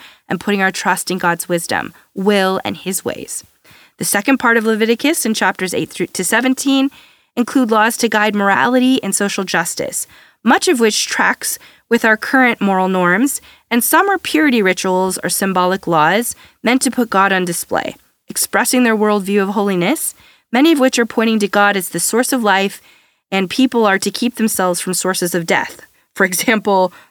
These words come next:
lots of talk of bodily fluids discussed. Chapter sixteen was this linchpin moment, particularly important, where everything hinged on the Day of Atonement. This is also a wonderful foreshadowing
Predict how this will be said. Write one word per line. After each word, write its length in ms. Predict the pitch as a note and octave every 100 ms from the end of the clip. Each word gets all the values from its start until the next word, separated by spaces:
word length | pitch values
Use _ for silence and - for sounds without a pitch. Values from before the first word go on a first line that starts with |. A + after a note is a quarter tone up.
| -
lots 300 | G#3 G#3+ G#3+
of 80 | G3+
talk 280 | A3 G3 G3
of 100 | F3+
bodily 380 | E3+ F3+ E3+
fluids 380 | F3 F3 D#3 D#3+
discussed. 540 | - - - - - - - _ _ - - -
Chapter 300 | F#4+ - -
sixteen 880 | - D4+ - - - D#4 A#3 G3+
was 180 | G3+ G3
this 240 | G#3 G3+ G#3
linchpin 520 | B3+ C#4+ - A#3+ G#3
moment, 480 | G3+ G3+ E3+ D#3+ - - - -
particularly 640 | G#3+ C4 A#3 A#3 G#3+ G3+
important, 580 | G3 - G3 E3+ F3+ -
where 200 | F#3+ -
everything 440 | G#3+ A3+ A#3+ A3 G#3
hinged 380 | A3 G#3+ G3+
on 120 | F#3 F#3
the 80 |
Day 220 | F3 F#3 F#3
of 80 |
Atonement. 560 | F3 - F#3 G3+ C#4+ F4 _ - - - -
This 180 | A3+ A3+
is 100 | G3+
also 320 | G#3 - G#3
a 100 | F#3+
wonderful 520 | F#3 G#3 A3 - F#3+
foreshadowing 840 | - F3+ - F3+ F#3 F#3+ F3+ E3+